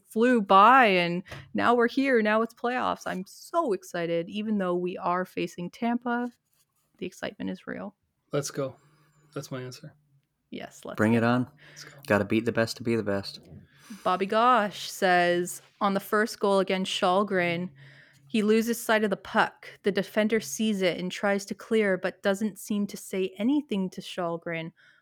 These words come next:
Speaker 1: Working on the goalie slash defense communication seems like something that can help.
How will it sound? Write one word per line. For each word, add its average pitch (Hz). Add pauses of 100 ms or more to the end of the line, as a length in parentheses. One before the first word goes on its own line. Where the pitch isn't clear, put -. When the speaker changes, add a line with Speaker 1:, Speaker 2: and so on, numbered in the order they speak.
(140)
Speaker 1:
Working 220
on 233
the 190
goalie 220
slash 175
defense 190
communication 180
seems 185
like 165
something 170
that 165
can -
help. -